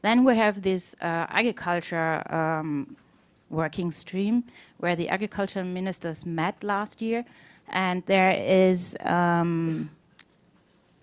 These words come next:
also an action plan. And as you know, each presidency each year has an, puts in their topic, which is b-, basically at the heart to this presidency, presidency.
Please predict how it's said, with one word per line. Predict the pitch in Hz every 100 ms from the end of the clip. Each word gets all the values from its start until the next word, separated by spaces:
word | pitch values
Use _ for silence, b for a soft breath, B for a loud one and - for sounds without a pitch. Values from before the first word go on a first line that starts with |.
| _
also | 175 196 - 190
an |
action | 180 170 - 175 160
plan. | - 151 147 156 _ B B B
And | 175 190
as | 208 247
you |
know, | 233 220 226 247 240 - -
each | 226 247 - -
presidency | - 233 262 262 196 190 180 190 190 196
each | 202 190 190
year | 196 196 208 208
has | - 185 196 175
an, | 170 - _ - - _ _ _ _ _
puts | - 220 -
in | 196 185 - - 165
their | 190 202 208 185 - -
topic, | - 214 226 202
which | 185 185
is | 180
b-, | - -
basically | 165 180 - 180 185 - - -
at | 170
the | - 160
heart | 170 170
to | - - 175
this | 165 170 -
presidency, | - 170 156 151 - - _
presidency. | - 180 160 147 139 - -